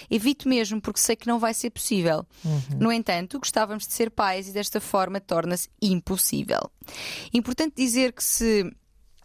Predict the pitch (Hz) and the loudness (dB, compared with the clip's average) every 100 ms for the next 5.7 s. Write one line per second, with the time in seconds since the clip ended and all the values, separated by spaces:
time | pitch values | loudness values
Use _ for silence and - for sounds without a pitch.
0 | - - - - 220 175 - - 233 247 | -12 -10 -2 2 2 2 0 0 2 2
1 | 214 196 185 - 190 185 208 247 262 247 | 2 2 0 2 2 2 2 0 0 -2
2 | 226 214 190 180 202 254 - - 214 - | -2 0 2 2 0 -4 -4 0 0 2
3 | 185 190 254 - 233 226 214 226 202 170 | 0 0 0 2 0 0 -2 -2 0 -2
4 | 170 - 269 226 208 262 - - - - | -2 -2 0 2 0 -2 -10 -20 -8 0
5 | 254 254 240 247 262 185 170 | 0 2 0 -2 2 0 0